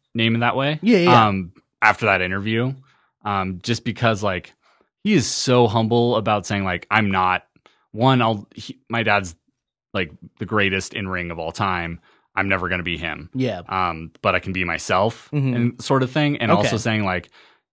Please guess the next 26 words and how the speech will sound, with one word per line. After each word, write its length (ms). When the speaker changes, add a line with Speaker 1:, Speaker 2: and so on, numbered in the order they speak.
Speaker 1:
he, 200
he's 520
very 400
much 300
s-, 340
seems 540
like 340
he 60
wants 260
to 60
put 180
in 80
the 80
work 320
Speaker 2:
Mm-hmm. 160
Speaker 1:
and, 360
like, 300
he 120
also 240
knows 360
that 220
he 180
can't 380
escape 640
who 280
he 460